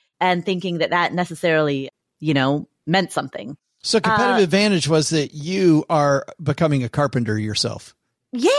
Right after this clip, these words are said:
Speaker 1: basically. You know, I was like, and not just a carpenter. I was trying to do every piece of it. Like, I got a real estate agent license so that that way,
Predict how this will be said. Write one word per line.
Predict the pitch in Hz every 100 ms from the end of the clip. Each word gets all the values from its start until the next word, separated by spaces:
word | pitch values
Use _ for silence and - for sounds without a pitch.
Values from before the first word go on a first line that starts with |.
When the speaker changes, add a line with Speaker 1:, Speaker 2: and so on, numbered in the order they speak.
| 554 185
Speaker 1:
basically. | 226 480 - 151 - 135 131 156
You |
know, | 190 208
I | 208
was | 202
like, | 214 _ _ -
and | 254 247
not | 339 330
just | 330
a | 247
carpenter. | 277 285 190 156
I | 214
was | 285
trying | - - 233 233
to | 220 208 180 175 165
do | 147 202 214 196 185 180 175 - _ _ _
every | 214 233 214 240
piece | - 233 220 -
of | 139
it. | 123
Like, | 147 160
I | 160
got | 175 185
a | 170
real | 190 202
estate | 196 196 -
agent | 165 160 147
license | 135 160 - 262 277 - - _ _ _ _
so | - 214 190
that | 160
that | 190 185
way, | 180 175 165 165